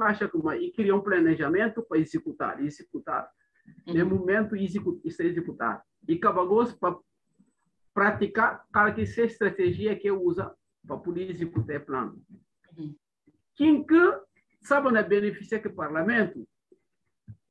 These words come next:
Speaker 1: é no momento também, e tornar ele descontentamento, para ver como a,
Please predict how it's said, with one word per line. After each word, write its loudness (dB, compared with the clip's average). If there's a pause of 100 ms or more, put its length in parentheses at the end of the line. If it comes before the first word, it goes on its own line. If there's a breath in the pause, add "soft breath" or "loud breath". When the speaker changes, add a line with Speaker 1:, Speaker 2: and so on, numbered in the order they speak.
(120)
Speaker 1:
é 0
no 4
momento 2
também, -6
e -10
tornar 0
ele -4
descontentamento, -4
para -12
ver -2
como -6
a, -8